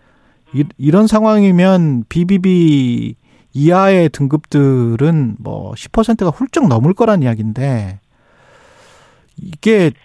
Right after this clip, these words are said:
지탱 가능합니까? 오십 조 원 플러스 알파라고 하더라도 이게 잘못하면은 제대로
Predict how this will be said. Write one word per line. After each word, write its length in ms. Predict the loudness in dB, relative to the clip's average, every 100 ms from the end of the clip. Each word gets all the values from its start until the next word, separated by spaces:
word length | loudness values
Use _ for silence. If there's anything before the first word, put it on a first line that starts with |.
| _
지탱 340 | -6 -2 -2
가능합니까? 680 | 0 0 0 0 -2 -2 2
오십 280 | 2 2 0
조 100 | 0
원 100 | 0
플러스 680 | 0 2 0 -4 -2 2
알파라고 680 | 2 0 0 -2 0 0 0
하더라도 400 | -2 0 0 0
이게 220 | -2 0 -2
잘못하면은 960 | 0 0 0 0 0 0 2 0 -2 -6 -18 -20 -20 -20 _ -8
제대로 520 | -2 2 4 4